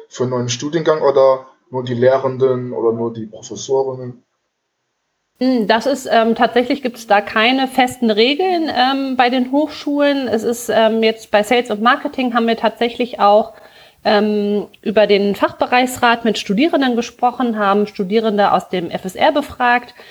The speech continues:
Speaker 2: ähm, was die so über diesen Studiengang denken. Aber generell ist natürlich eine Fachbereichsleitung, ähm, auch interessiert an dem, was Studierende für Meinungen haben. Und dann ist das Ganze so ein dynamischer Prozess, dass man auch mit Unternehmen redet, man mit Schulen redet,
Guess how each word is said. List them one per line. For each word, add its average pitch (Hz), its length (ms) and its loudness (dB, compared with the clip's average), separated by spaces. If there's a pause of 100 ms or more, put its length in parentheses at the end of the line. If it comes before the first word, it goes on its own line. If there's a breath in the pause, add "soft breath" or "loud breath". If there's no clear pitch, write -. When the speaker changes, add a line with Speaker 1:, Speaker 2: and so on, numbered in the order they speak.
(220 loud breath)
Speaker 2:
ähm, 220 480 2
was 208 200 2
die 226 180 2
so 220 140 4
über 208 140 2
diesen 208 240 0
Studiengang 208 480 -2
denken. 208 380 0
Aber 202 200 0
generell 214 580 2 (320 loud breath)
ist 208 160 -4
natürlich 226 500 2
eine 190 220 0
Fachbereichsleitung, 220 1300 0
ähm, 185 300 0
auch 196 180 0
interessiert 220 640 -2
an 190 120 2
dem, 202 240 2
was 185 180 0
Studierende 262 680 2 (280 loud breath)
für 226 160 0
Meinungen 226 640 0
haben. 214 500 2
Und 208 420 0
dann 190 180 0
ist - 140 -10
das 220 220 0
Ganze 220 320 0
so 202 120 0
ein 202 80 0
dynamischer 202 500 2
Prozess, 208 460 -2
dass 202 200 -2
man 196 200 0
auch 190 180 0
mit 220 140 0
Unternehmen 214 520 4
redet, 202 520 2
man 214 180 4
mit 247 160 0
Schulen 233 360 2
redet, 214 520 2